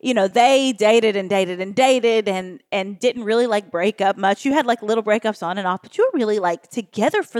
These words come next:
the majority of, like, your young life. And then, okay, so Steve goes to college, plays football in college. Landon's doing her own thing, and you just have to read the story. But something that stands out to me, and it's, like, such an unimportant detail because it's, like, always, like, Steve and Landon, Steve and Landon, Steve and Landon.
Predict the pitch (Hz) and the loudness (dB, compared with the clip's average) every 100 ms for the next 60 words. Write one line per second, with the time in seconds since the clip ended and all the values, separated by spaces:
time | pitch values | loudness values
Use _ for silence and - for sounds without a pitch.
0 | - 233 220 202 214 311 339 247 214 220 | -8 -6 -6 -4 -2 -2 -2 -4 -4 -6
1 | 208 214 254 262 - - - 220 220 214 | -4 -2 0 -2 -8 -18 -2 0 0 -4
2 | 170 247 440 208 220 - - - - - | -8 -4 -2 -4 -6 -16 -20 -20 -20 -16
3 | - 247 226 370 480 220 220 - 233 226 | -4 -2 0 0 2 2 0 -2 -2 -2
4 | 233 - - 277 277 262 277 285 - 262 | -2 -8 -4 -2 0 0 0 -2 0 2
5 | 247 - 233 214 202 - 311 285 277 254 | 2 0 2 2 0 -2 -2 0 -2 -4
6 | 233 220 220 208 269 269 262 - 220 202 | 0 2 2 2 0 0 -2 -2 -2 0
7 | 196 202 - 269 262 262 233 196 - _ | -4 -4 -2 -2 -2 -4 -4 -6 -8 _
8 | - _ - 247 269 311 269 208 196 185 | -20 _ -8 -6 -2 0 0 0 -4 -4
9 | 185 - 160 127 - 214 294 - - 392 | -8 -8 -8 -8 -10 -2 -2 -2 -4 -2
10 | 523 539 453 - 247 233 233 233 247 202 | -2 -2 -4 -4 -4 -2 0 0 -2 -6
11 | 202 214 302 294 - 320 381 - 226 220 | -6 -4 -6 -6 -2 -2 -2 -4 -4 -2
12 | - 214 202 - 196 220 254 208 233 - | -4 -4 -6 -2 -2 -2 -4 -4 -6 0
13 | 262 320 349 294 220 - - 285 226 196 | 2 4 2 0 -6 -8 0 0 2 -2
14 | 180 180 - 285 233 196 185 - 240 214 | -4 -6 -2 0 0 -4 -4 -8 -10 -8
15 | 202 185 | -8 -8